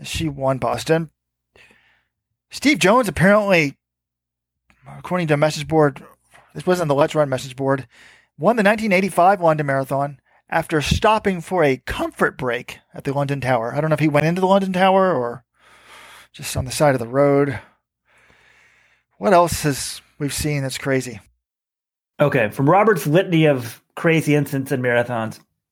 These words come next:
Speaker 2: bathroom breaks clearly do not qualify 'cause they're quite common.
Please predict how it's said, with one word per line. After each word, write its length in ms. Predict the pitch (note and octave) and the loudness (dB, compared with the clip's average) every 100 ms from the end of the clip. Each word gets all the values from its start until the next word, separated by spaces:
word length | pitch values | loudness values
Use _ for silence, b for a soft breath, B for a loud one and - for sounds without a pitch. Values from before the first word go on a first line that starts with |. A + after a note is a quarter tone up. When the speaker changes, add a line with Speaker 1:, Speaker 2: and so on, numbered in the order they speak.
| - | 0
Speaker 2:
bathroom 480 | F3+ G#3+ G#3+ A#3 F#3 | 2 2 0 0 2
breaks 380 | F#3 F3 E3 | 2 2 0
clearly 380 | - - F3+ D#3+ | -10 -4 0 2
do 100 | C#3+ | 2
not 200 | C#3 B2+ | 0 -2
qualify 480 | - C#3 B2+ A2+ G#2+ | -2 0 0 0 -4
'cause 140 | G2+ | -4
they're 100 | - | -6
quite 340 | B2+ - C#3+ - | -8 -2 -2 -2
common. 440 | - A#2 G#2+ G#2+ | -4 -4 -4 -10